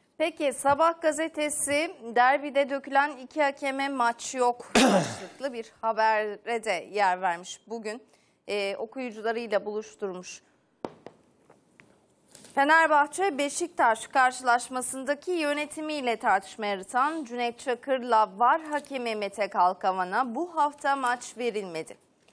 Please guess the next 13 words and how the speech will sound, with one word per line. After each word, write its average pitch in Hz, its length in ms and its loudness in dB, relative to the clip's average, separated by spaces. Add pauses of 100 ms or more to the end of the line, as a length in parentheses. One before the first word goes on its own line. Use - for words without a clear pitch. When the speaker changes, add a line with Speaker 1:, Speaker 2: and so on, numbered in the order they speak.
(260)
Speaker 1:
Ligde 247 380 -4
ilk 277 260 -10
yarının 247 300 0
son 294 340 -2
haftasında 247 680 0
oynanacak 226 680 2
maçları 247 440 -2
yönetecek 240 600 -4
hakemler 220 420 -4
açıklanırken 202 840 -2
iki 294 220 -2
ismin 285 400 -4
olmaması 254 960 0